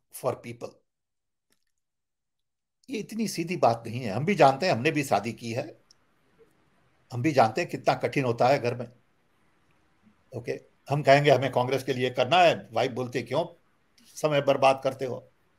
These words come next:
ठीक है ना? अब हम तो निकल जाते हैं उसमें से, उनको निकलना बहुत तकलीफ होगी।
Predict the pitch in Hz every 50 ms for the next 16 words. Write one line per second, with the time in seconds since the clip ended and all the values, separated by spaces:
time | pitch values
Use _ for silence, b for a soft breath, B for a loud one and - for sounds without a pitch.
0 | _ _ _ _ _ _ _ _ _ _ _ _ _ _ _ - - 190 175 349
1 | 381 330 - - _ _ _ _ _ _ _ _ _ _ _ _ _ _ _ -
2 | - - 135 156 202 214 - 185 135 113 - - _ _ _ _ _ _ _ _
3 | _ _ _ _ _ - 139 170 226 226 202 214 202 208 214 202 180 151 - 156
4 | 165 - - - - _ _ _ _ _ _ _ _ _ _ _ _ _ _ _
5 | _ _ _ _ _ - 135 139 127 175 185 143 127 120 139 120 110 95 98 98
6 | 98 - - 107 - 175 208 - 180 190 190 196 -